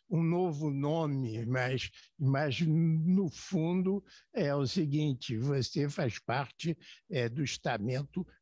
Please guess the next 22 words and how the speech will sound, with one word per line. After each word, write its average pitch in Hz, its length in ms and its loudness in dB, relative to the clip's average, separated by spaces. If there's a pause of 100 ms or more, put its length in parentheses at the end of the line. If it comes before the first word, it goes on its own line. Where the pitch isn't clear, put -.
burocrático 131 1160 -2
que 208 200 0
gere 143 440 0
o 180 100 -2
país. 135 560 -2 (100)
Naquela 143 540 -4
época, 147 540 -4 (420)
era 131 280 0
de 113 140 -2
outra 117 360 -4 (180)
natureza 156 920 -2
e 185 140 0
agora, 131 580 -2 (420)
é, 123 360 0
são 113 280 -2
essas 120 360 -4
milhares 107 560 -2
de 113 100 -8
concessões - 840 -12
que - 100 -20
são 156 240 -8
dadas. 135 320 -2